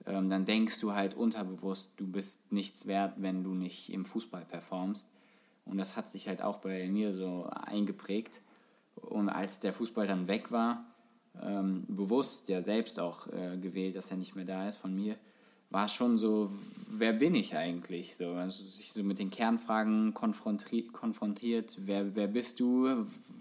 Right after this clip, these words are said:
Für was bist du hier angetreten auf der Welt? Ähm, um was geht's dir hier wirklich?“ Und das war keine leichte Phase. Ähm,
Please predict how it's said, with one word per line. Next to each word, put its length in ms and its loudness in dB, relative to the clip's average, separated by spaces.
Für 280 -2
was 240 2
bist 220 -2
du 60 2
hier 140 6
angetreten 580 2
auf 160 2
der 160 0
Welt? 360 0
Ähm, 580 2
um 80 2
was 200 -2
geht's 260 2
dir 120 2
hier 180 4
wirklich?“ 560 2
Und 360 2
das 140 -4
war 100 0
keine 360 2
leichte 380 2
Phase. 600 0
Ähm, 500 2